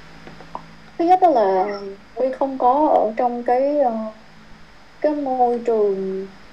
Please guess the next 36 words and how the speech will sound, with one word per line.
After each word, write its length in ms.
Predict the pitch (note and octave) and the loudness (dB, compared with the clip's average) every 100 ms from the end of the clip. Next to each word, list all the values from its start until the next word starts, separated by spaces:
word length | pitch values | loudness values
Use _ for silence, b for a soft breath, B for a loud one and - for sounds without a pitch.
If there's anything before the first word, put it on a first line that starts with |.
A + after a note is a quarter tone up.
| - - - - | -20 -20 -20 -2
đó 340 | G#3+ A3 D4+ D4+ | 2 4 6 4
để 180 | A3 A#3 | 2 0
mà 100 | A3 | -2
Bi 160 | G3 A3 | -2 0
có 120 | C4 | 0
thể 200 | A#3+ G#3+ | 2 2
đưa 240 | A3+ G#3+ | 2 2
ra 160 | G#3+ G#3+ G#3 | 2 2 -2
một 120 | G3 F#3+ | -6 -2
cái 460 | A3 A3 B3+ C#4+ D4+ D4 - - - - - | 0 2 2 0 -2 -6 -18 -20 -20 -20 -2
câu 180 | A#3 A3 | -2 2
trả 120 | - | 0
lời 320 | A3 G#3 G3 G3 | 2 0 -2 -2
chính 180 | C4+ D4+ | -4 -2
xác 200 | D4 D#4 | 0 0
là 80 | A3+ | -2
họ 240 | A3 G#3 | -4 -2
có 140 | A#3+ | 0
làm 160 | B3 G3 | 0 0
việc 100 | G3 | 0
đó 100 | A3 | -2
hay 120 | C4 | -6
không. 320 | A3+ A#3 A3+ - - - - - - - - C4 | -2 0 0 -2 -20 -20 -20 -20 -20 -20 -10 -6
Nhưng 140 | A#3+ | -2
mà 100 | G#3 | -2
Bi 220 | G3+ A#3+ | -2 -2
có 280 | A#3+ A#3 C#4+ | 0 0 2
ở 240 | - F#3 A3+ | 2 0 0
trong 120 | B3 | -2
một 120 | G#3+ G3+ | -2 -2
cái 100 | B3+ | -2
môi 200 | A#3 A3+ | -4 -2
trường 300 | A3 G#3 G3 | 0 0 -2
đó 140 | A3+ | -2
là 200 | B3 G3+ | 0 -2
Bi 140 | G#3 | -2